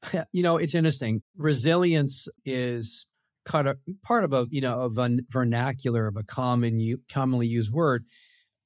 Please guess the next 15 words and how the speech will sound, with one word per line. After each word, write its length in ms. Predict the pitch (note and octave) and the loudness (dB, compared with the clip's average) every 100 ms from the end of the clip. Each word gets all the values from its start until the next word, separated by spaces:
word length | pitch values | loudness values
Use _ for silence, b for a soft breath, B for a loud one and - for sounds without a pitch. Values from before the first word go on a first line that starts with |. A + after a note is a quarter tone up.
| _ | _
Trauma 480 | - - F3 A3+ F#3 | -10 0 2 4 2
has 140 | C3+ C3+ | 0 -2
become 460 | B2 - F3+ E3+ | -4 -2 2 2
that 180 | C3+ B2 | 2 0
as 180 | A2+ G#2+ | -2 -4
well. 420 | B2+ E3+ G#2 - _ b b b _ | -4 -2 -2 -6 _ b b b _
And 120 | C3 | -4
I 120 | C3+ | -2
think 300 | C3 D3+ D3 C#3 | -2 0 0 -4
both 560 | D3 A2+ D3 E3 D#3 - | -6 2 2 2 -2 -8
have 360 | D3 C#3+ C3+ B2+ B2 C3 | -2 0 0 -2 -8 -12
the 260 | D3+ B2 B2 | -8 0 0
risk 560 | A#2 C3+ C#3 C3+ - - | 2 2 2 0 -6 -8
of 240 | - B2 A#2 | -4 -2 0
being 460 | B2 B2 A#2+ A#2 | 0 0 0 -2